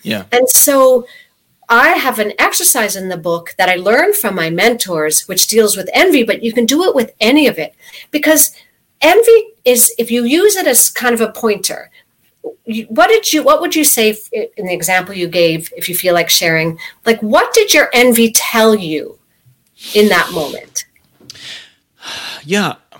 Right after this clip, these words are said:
Speaker 1: maybe I'm not using the right word. Maybe it's envy, but it's like my soul wanted me to be in the U S A.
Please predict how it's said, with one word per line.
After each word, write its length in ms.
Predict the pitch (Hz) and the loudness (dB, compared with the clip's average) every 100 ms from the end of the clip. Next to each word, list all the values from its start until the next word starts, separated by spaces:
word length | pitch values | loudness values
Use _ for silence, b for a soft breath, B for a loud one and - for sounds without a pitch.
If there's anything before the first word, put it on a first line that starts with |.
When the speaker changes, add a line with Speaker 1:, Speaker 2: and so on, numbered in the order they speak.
| - | -18
Speaker 1:
maybe 280 | 135 165 214 | -10 -6 -2
I'm 120 | 165 | -2
not 160 | 143 139 | 0 -2
using 220 | 127 123 | -2 -4
the 80 | 113 | -6
right 240 | 104 110 98 | -6 -6 -8
word. 260 | 104 101 | -8 -6
Maybe 260 | 110 147 160 | -6 -6 -6
it's 140 | 143 | -6
envy, 320 | 110 113 123 | -8 -6 -8
but 180 | 110 104 | -8 -8
it's 220 | 107 - | -8 -10
like 320 | 104 104 104 - _ _ _ - | -10 -10 -12 -18 _ _ _ -14
my 200 | 113 131 | -10 -6
soul 720 | 139 - 151 165 180 185 196 - | -4 -4 -2 -2 0 0 -4 -8
wanted 680 | - 110 113 123 139 143 - | -14 -8 -4 -4 -4 -6 -10
me 340 | 120 110 110 110 | -10 -8 -8 -10
to 120 | 113 | -14
be 580 | 107 101 98 95 104 _ _ _ _ _ _ _ _ _ _ _ _ _ _ | -10 -8 -8 -12 -16 _ _ _ _ _ _ _ _ _ _ _ _ _ _
in 160 | - 107 | -12 -8
the 80 | 101 | -8
U 160 | 92 | -10
S 140 | 87 | -12
A. 100 | - | -16